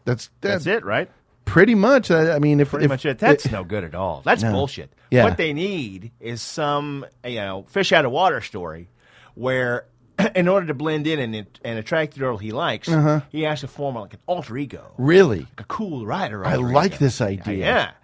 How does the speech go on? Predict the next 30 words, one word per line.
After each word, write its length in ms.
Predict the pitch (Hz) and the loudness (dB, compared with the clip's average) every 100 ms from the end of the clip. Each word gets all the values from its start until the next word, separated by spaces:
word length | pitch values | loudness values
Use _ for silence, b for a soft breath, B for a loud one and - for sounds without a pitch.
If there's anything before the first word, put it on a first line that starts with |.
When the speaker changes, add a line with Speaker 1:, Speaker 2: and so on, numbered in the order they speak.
| - | 0
Speaker 1:
Uh-huh. 460 | 214 170 131 110 95 | 2 4 4 2 0
Speaker 2:
All 280 | 139 170 160 | 2 2 2
silver 400 | - 180 170 160 | -4 -2 0 0
with 100 | 147 | -2
his 100 | 104 | -4
badass 520 | - 175 170 160 135 | 2 4 4 2 -4
bike. 360 | - 170 127 - - | -4 -4 -4 -10 -4
Speaker 1:
Nice. 540 | 117 135 139 113 - | 2 4 4 2 0
Speaker 2:
Takes 200 | 185 175 | -2 -2
on 80 | 147 | -10
the 60 | |
Scorpions. 680 | 123 190 175 170 160 156 - - | -6 -2 -2 -2 -10 -14 -12 -4
Speaker 1:
I 80 | 117 | -2
like 320 | 107 143 - | 2 0 0
it. 160 | 95 | -4
Speaker 2:
Yeah. 320 | 127 180 135 92 _ _ _ | 2 2 2 -6 _ _ _
That's 440 | 107 135 120 - | -6 -4 -6 -6
Speaker 1:
And 80 | 110 | 0
that 100 | 131 | 0
guy 140 | - 156 | 4 4
of 100 | 151 | 4
the 60 | 117 | 2
Scorpions 540 | - 143 139 139 135 | 6 8 8 4 2
whose 160 | 110 90 | 0 -6
face 500 | - - 123 123 - | -10 -4 -2 -2 -4
looked 200 | 123 107 | -4 -4
like 200 | 107 95 | -4 -8
Tommy 320 | - 135 127 120 | -4 -2 0 0
Lee 180 | 117 107 | -2 -4
Jones. 800 | - 117 113 117 120 123 - | -2 0 0 0 0 -2 -6